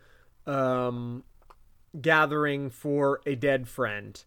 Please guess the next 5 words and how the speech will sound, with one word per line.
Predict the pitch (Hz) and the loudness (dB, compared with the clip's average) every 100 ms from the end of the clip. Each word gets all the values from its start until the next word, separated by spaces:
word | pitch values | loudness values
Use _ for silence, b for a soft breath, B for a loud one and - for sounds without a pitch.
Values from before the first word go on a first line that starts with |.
| b b b b | b b b b
who | 165 165 156 139 | 0 2 2 0
supposedly | - 135 180 170 180 170 | -4 4 6 6 4 2
died | 151 156 147 147 143 | 2 4 6 6 4
at | 143 139 143 - - | 2 2 0 0 -6
the | 147 143 143 143 147 151 156 | -2 0 0 -2 -2 -6 -8